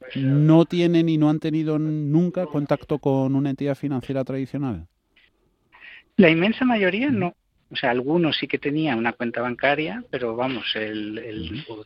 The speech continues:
Speaker 2: cinco por ciento de ellos, ¿no? La
Speaker 1: Ujú.
Speaker 2: inmensa mayoría, su primera relación con una entidad financiera, si es que nos podemos denominar entidad financiera,
Speaker 1: Ujú.
Speaker 2: pues es con nosotros.
Speaker 1: Ujú. ¿Cuál es?
Speaker 2: Hasta ese momento,
Speaker 1: Ujú.
Speaker 2: no, no es que no tuvieran crédito, o sea, ellos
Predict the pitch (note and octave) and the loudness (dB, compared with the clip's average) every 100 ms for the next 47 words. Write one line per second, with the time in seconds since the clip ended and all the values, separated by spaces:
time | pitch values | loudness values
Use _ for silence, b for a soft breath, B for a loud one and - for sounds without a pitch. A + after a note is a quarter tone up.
0 | - D3 C3+ A#2 D#3 D3 G#2+ C3 C#3 G2 | -8 -6 -4 -4 -4 -4 -6 -6 -6 -8
1 | - C3+ F#3+ C#3+ A2+ A#2+ C3 C#3+ C3 C3 | -12 -14 -10 -6 -4 -4 -6 -4 -4 -2
2 | C#3+ F3+ - C3 B2+ C3+ C#3 C#3+ C#3+ C3 | -2 -2 -4 -6 -6 -2 -2 -2 -2 -4
3 | - C3+ B2 B2 C3 C#3+ C3+ C3+ - C3+ | -4 -8 -6 -8 -8 -8 -10 -10 -4 -4
4 | B2+ - C3+ B2+ C#3+ B2+ - B2+ - C3 | -2 -4 -4 -4 -4 -4 -6 -8 -6 -6
5 | C3 - C3 C3 B2 B2 B2 B2 C3 B2+ | -6 -8 -10 -8 -6 -4 -4 -4 -4 -4
6 | B2+ C3+ C3 C3+ C3+ C3+ D3+ D3+ - C#3 | -2 0 0 0 -2 -2 -2 -6 -8 -8
7 | A2+ - - B2 B2+ C3 A#2+ B2 C3 - | -8 -6 -4 -2 -2 -4 -6 -6 -8 -10
8 | - - _ - D#2 F#2 C3+ - - - | -16 -16 _ -10 -8 -6 -10 -12 -14 -14
9 | _ _ _ _ - A2+ B2 C3+ A#2 - | _ _ _ _ -2 0 0 2 2 4
10 | D#3+ A#3+ A#3+ G3 F#3+ B3 B3 E3+ F#3 F#3+ | 4 4 0 0 -2 -2 -2 -2 -4 0
11 | F3+ F#3 A#3 A3 G3+ F3 C3+ B2+ G3 F#3 | 2 2 0 -4 -4 -4 -4 0 2 2
12 | A#2 A#2 - B2+ C#3+ F#3 G3+ | -2 -6 -4 -2 -2 -2 -6